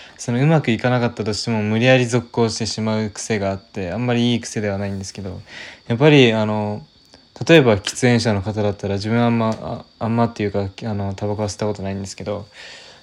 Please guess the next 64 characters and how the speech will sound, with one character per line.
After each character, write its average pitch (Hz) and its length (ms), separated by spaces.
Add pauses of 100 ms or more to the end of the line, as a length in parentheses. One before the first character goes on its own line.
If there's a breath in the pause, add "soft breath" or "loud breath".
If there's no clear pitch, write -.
ま 120 80
あ、 - 20
喫 - 180
煙 143 180
者 139 160
の 131 80
方 139 260
で 135 160
あ 131 140
れ 139 160
ば、 120 440
そ 101 140
う 113 60
い 110 40
う 101 40
タ 107 120
バ 107 120
コ 110 160
を 110 60
吸 - 180
っ - 40 (100)
て 135 360
気 - 140
分 113 160
転 104 220
換 101 160
を 98 120
し - 80
た 101 140
り 95 80
だ 87 100
と 95 100
か、 92 340 (1000 loud breath)
ま 127 100
あ、 113 40
他 117 200
に 127 140
も、 104 360 (440)
な 113 120
ん 104 40
か、 98 320 (720)
本 107 380
を 98 80
読 107 180
ん 104 120
で 92 340 (180 soft breath)
少 - 180
し 98 160
気 104 140
分 98 200
を 90 40
変 95 180
え - 20
た 87 120
り 87 80
だ 90 80
と 98 80
か、 98 80
い 95 60
ろ 120 120
ん 139 60
な、 135 300 (380 loud breath)
ま 123 360
あ、 - 40